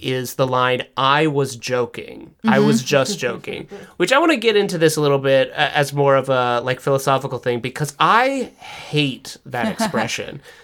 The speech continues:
Speaker 1: 'Cause "I was just joking" is the expression of the bully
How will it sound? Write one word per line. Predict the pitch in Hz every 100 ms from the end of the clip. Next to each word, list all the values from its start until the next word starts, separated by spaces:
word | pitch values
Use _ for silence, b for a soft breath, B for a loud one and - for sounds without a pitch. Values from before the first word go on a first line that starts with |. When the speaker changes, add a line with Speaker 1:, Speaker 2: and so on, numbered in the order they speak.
| B B
Speaker 1:
'Cause | 185 185 - _ _ _ _
"I | 196 262
was | 311
just | 277 277 185
joking" | 156 165 156 151 139 135 131
is | 139
the | 135 143
expression | 143 - 151 143 143 156 139
of | 135 131 123 123
the | 131
bully | 123 123 135 175 202 220 233